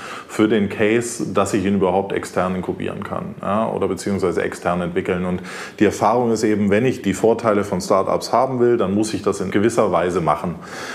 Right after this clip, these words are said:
Das heißt, es gibt nur gewisse Cases, die für diesen Inkubationsprozess überhaupt Sinn machen. Die sind meistens etwas detached, das heißt entweder im Vertical ein bisschen weiter unten oder man sagt ein Adjacent Vertical.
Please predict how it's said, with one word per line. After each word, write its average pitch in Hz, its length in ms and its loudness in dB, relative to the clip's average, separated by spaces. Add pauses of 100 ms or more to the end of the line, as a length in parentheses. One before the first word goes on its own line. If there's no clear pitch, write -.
Das 85 120 2
heißt, 110 400 2
es - 140 -4
gibt 131 180 2
nur 120 200 4
gewisse 127 720 4 (340)
Cases, 110 600 0
die 107 280 2
für 107 180 -2
diesen 101 280 2
Inkubationsprozess 98 960 -2
überhaupt 85 280 -2
Sinn 151 180 2
machen. 151 240 -2
Die 113 60 2
sind 101 240 0
meistens 98 380 0
etwas 95 320 0
detached, - 440 -2
das - 140 -6
heißt 87 220 0
entweder 95 440 0
im 90 140 -2
Vertical 107 380 2
ein 98 100 0
bisschen 95 300 -2
weiter 90 340 2
unten 156 380 -2
oder 117 580 4
man 101 180 -2
sagt 98 280 0
ein 95 40 -2
Adjacent 113 540 0
Vertical. 127 480 0